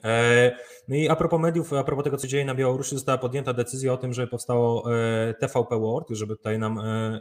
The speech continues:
informowała nas o tym, co się dzieje na świe-, znaczy, żeby świat informował o tym, co się dzieje tutaj w Polsce, na granicy. I jak uważacie, to jest, e, wywalanie z tych dwóch miliardów pieniędzy na głupoty, totalnie rzecz niepotrzebną, na propagandę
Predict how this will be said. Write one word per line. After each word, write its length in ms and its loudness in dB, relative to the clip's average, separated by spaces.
informowała 480 -2
nas 160 -4
o 100 -2
tym, 160 -6
co 80 -12
się 120 -10
dzieje 300 0
na 100 -8
świe-, 140 -14
znaczy, 200 -4
żeby 140 -8
świat 240 -2
informował 440 -2
o 60 -2
tym, 120 -12
co 80 -16
się 120 -12
dzieje 220 0
tutaj 240 2
w 100 -12
Polsce, 400 -2
na 120 -6
granicy. 420 -4
I 40 2
jak 140 6
uważacie, 360 4
to 80 2
jest, 240 2
e, 320 6
wywalanie 680 4
z 80 -10
tych 140 -2
dwóch 300 0
miliardów 560 4
pieniędzy 340 -2
na 100 0
głupoty, 480 0
totalnie 340 -2
rzecz 180 -6
niepotrzebną, 680 -2
na 140 -2
propagandę 840 0